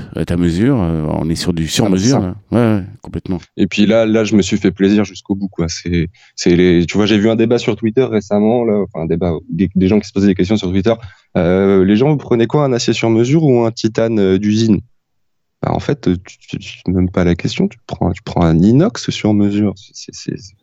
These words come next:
Speaker 1: <laughs> Bah, tout ceci est de l'acier. Voilà, le titane, c'est les, c'est une variété d'acier, on va dire, hein, voilà. Enfin, c'est, euh, voilà. Et puis l'inox, c'est pareil, c'est un acier, euh, inoxydable, stainless. Euh,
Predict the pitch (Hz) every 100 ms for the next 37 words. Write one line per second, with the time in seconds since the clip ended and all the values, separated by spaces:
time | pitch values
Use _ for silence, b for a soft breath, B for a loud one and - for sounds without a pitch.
0 | _ - - - 123 - - - - -
1 | - - 110 110 - 110 151 147 170 -
2 | 175 123 120 - 120 120 113 90 82 98
3 | 101 98 90 B 107 B 98 - 107 110
4 | 110 104 - 87 87 85 90 82 76 76
5 | 87 98 104 - 90 85 - 92 80 73
6 | 82 76 73 71 65 78 67 73 73 76
7 | - B B B B - 65 - 80 -
8 | - 80 85 82 98 - 76 - 87 73
9 | 107 98 - 76 73 80 - 98 95 69
10 | 71 - - 82 82 - 76 82 76 67
11 | 65 - 76 80 98 - 57 62